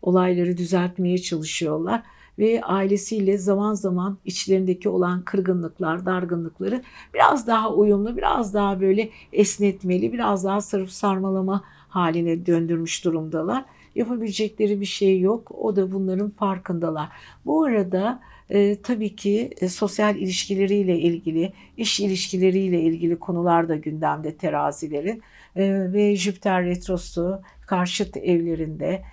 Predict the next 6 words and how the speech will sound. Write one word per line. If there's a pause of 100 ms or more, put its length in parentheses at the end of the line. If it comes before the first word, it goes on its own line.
(220)
e,
biraz
o
konuda
canları
yanabilir.